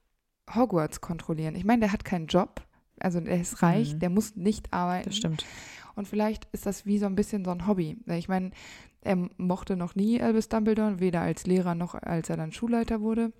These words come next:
Speaker 2: Auf jeden Fall. Erstens das. Und ich glaube auch, dass das so ein bisschen heiße Luft ist, die er daher redet. Also so von wegen,
Speaker 1: Mhm.
Speaker 2: ne, ich drohe an, meinen Sohn wegzuschicken, weil die Schule ist so scheiße, bla bla bla. Aber letztendlich schickt man, schickt man sein Kind doch dahin, weil es halt einfach auch eine Tradition ist.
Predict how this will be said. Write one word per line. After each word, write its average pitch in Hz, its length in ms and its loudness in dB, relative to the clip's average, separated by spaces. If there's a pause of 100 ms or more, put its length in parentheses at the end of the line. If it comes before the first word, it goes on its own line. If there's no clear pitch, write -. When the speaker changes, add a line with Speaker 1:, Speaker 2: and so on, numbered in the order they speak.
Speaker 2:
Auf 180 220 0
jeden 156 260 0
Fall. 151 380 -2 (340)
Erstens - 600 0
das. - 500 0 (680)
Und 180 180 4
ich - 80 -10
glaube 185 400 2
auch, 180 400 4 (360)
dass 170 140 0
das 180 100 4
so 180 80 6
ein 175 60 4
bisschen 180 280 2
heiße 175 240 2
Luft 170 380 2
ist, - 160 -2
die 156 80 0
er 165 80 0
daher 156 400 0
redet. 151 360 -4
Also 156 220 4
so 160 80 2
von 170 220 0
wegen, - 200 4
Speaker 1:
Mhm. 165 40 2
Speaker 2:
ne, 180 140 0
ich - 180 -6
drohe 190 360 4
an, 190 200 4
meinen 190 200 4
Sohn 175 220 4
wegzuschicken, 196 600 0
weil 175 140 2
die 180 100 2
Schule 180 340 4
ist 214 140 2
so 208 100 2
scheiße, 202 400 0
bla 185 200 4
bla 180 140 2
bla. 175 260 4
Aber 185 100 4
letztendlich 175 380 -2
schickt - 220 -2
man, 185 120 -4
schickt - 260 -2
man 185 100 2
sein 165 140 0
Kind 175 240 0
doch 170 160 4
dahin, 151 320 0
weil 151 100 0
es 151 140 -2
halt 151 80 2
einfach 160 320 -2
auch - 260 6
eine 269 80 6
Tradition 147 560 -2
ist. 143 140 -6